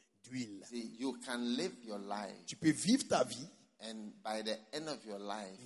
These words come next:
Speaker 1: Vers la
Speaker 2: it will
Speaker 1: fin.
Speaker 2: be as though
Speaker 1: Hmm, tu seras comme si
Speaker 2: you were not anointed.
Speaker 1: tu n'étais pas oint.
Speaker 2: Because you couldn't fight off the challenge
Speaker 1: Parce que tu n'as pas pu combattre contre les
Speaker 2: to the
Speaker 1: challenges,
Speaker 2: anointing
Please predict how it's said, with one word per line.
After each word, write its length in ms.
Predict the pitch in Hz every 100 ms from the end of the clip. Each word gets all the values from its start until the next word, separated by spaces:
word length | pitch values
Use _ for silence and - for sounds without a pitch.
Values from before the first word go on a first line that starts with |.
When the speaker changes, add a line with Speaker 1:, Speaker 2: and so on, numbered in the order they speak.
| -
Speaker 1:
Vers 100 | 190
la 100 | 165
Speaker 2:
it 100 | -
will 160 | 185 180
Speaker 1:
fin. 80 | - -
Speaker 2:
be 220 | 208 202 - -
as 280 | - - - - - -
though 360 | 180 127 92 - 143
Speaker 1:
Hmm, 320 | 156 147 120 110
tu 80 | 156
seras 260 | - 202 226
comme 220 | - 185 180
si 560 | - - 226 190 - -
Speaker 2:
you 160 | 113
were 120 | 107 101
not 180 | 120 113
anointed. 340 | 98 95 101 190
Speaker 1:
tu 100 | 170
n'étais 240 | 160 165
pas 200 | 190 180
oint. 200 | 175 135 98 - - _ _ _ _ _ _ _ _ _ _ _ _ _ _ _ _ _ _ _
Speaker 2:
Because 300 | 135 131 127 127
you 60 | 120
couldn't 240 | 156 151 151 -
fight 240 | 131 127 123
off 180 | 107 -
the 120 | 104 -
challenge 680 | 107 120 104 - - -
Speaker 1:
Parce 140 | 127 -
que 80 | 160
tu 100 | 208
n'as 100 | 147
pas 140 | 175
pu 140 | -
combattre 540 | 196 170 139 131 185 -
contre 260 | 208 -
les 60 | 160
Speaker 2:
to 60 | -
the 40 |
Speaker 1:
challenges, 580 | 143 135 143 110 104 92
Speaker 2:
anointing 640 | 110 113 120 113 - 104